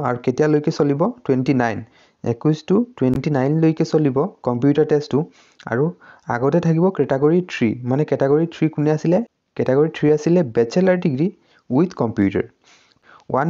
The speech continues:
to টুৱেলভ চলিব কেটেগৰী থ্ৰীৰ বাবে। আৰু তাতে থাকিব তিনিটা শ্বিফ্ট, এদিনত তিনিটা শ্বিফ্ট থাকিব, শ্বিফ্ট ওৱান, শ্বিফ্ট টু, শ্বিফ্ট থ্ৰী। এনেকুৱা চলিব টুৱেণ্টি ওৱান টকৈ ষ্টাৰ্ট কৰি কিনে টুৱেণ্টি ফ'ৰ টকৈ চলিব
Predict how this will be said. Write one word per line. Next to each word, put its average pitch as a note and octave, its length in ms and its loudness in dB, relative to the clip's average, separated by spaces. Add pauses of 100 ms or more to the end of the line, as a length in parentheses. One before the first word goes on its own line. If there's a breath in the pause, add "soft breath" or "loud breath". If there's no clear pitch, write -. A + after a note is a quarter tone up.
to G#3 60 0 (100)
টুৱেলভ E3 280 2
চলিব D#3+ 220 2 (180)
কেটেগৰী C#3 380 0 (180)
থ্ৰীৰ C#3+ 300 4
বাবে। G2+ 160 0 (720 soft breath)
আৰু A#2 120 0 (160)
তাতে B2 240 -2
থাকিব D3+ 220 0 (280)
তিনিটা C#3+ 340 2
শ্বিফ্ট, A2 220 0 (200)
এদিনত C#3 380 0
তিনিটা D3+ 240 2 (140)
শ্বিফ্ট D3 260 -2
থাকিব, C3 220 2 (200)
শ্বিফ্ট C3 280 -4
ওৱান, D#3 120 0 (100)
শ্বিফ্ট C#3 260 -4
টু, C3+ 80 -2 (180)
শ্বিফ্ট D3+ 260 -2
থ্ৰী। A2+ 140 -2 (800 soft breath)
এনেকুৱা D3 320 0
চলিব D3+ 260 2 (520)
টুৱেণ্টি B2+ 360 0
ওৱান C#3 160 0 (1120 soft breath)
টকৈ D3 300 2
ষ্টাৰ্ট C#3+ 300 -4
কৰি C3 180 0
কিনে B2+ 160 0 (120)
টুৱেণ্টি C3 320 -2
ফ'ৰ C3+ 140 0 (120)
টকৈ D#3+ 260 0
চলিব C3+ 220 0